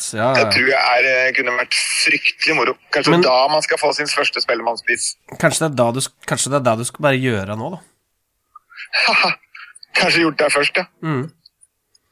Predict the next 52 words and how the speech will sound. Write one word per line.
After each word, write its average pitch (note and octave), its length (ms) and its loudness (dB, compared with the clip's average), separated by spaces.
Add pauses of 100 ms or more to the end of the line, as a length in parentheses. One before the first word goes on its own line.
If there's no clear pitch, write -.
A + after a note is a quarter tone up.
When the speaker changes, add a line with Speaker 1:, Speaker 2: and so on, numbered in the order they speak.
(260)
Speaker 2:
Ja, - 120 0
men D#3 120 0
jeg D#3 100 4
har D#3 160 4
liksom D#3 280 0 (440)
seks, - 360 -2 (140)
sju C3+ 380 2
ganske B2 460 0 (100)
ålreite G#2 400 0
låter G2+ 300 -2
nå, G#2+ 100 0
synes - 240 0
jeg. F#3+ 140 0 (340)
Speaker 1:
Gjør D#3 220 2
det - 40 -4
samtidig, C#3+ 360 -2
da. D4+ 60 -4 (760)
Speaker 2:
Kunne G3 240 0
gjort F#3+ 140 0
det G#3 80 2
samtidig. C#3+ 380 0 (1040)
Ja, A2+ 100 2
da, A2+ 120 4
det - 120 -4
går, - 180 0 (100)
det C3 100 0
går, C#3 140 0
det - 180 2
går C#3+ 180 2
absolutt - 320 -2
an. D3+ 120 2
Speaker 1:
Så, G3 80 0
så G#3 140 4
Frida, E3 480 6
for F3 120 -2
eksempel, F#3+ 380 0
hun G3 400 2
ga D3+ 180 4
ut C3 220 -2
et F3+ 120 -6
album C3 420 -2
med, C#3 420 2
mm, C3+ 300 -4
egne A#2 280 -4
låter, B2 340 -2
og F#3+ 60 -2
så D#3+ 140 -4
et D3 100 -14
ga-, C#3+ 120 -4
album C3 340 -2
med C3+ 480 -4
oversatte, A#2 640 -8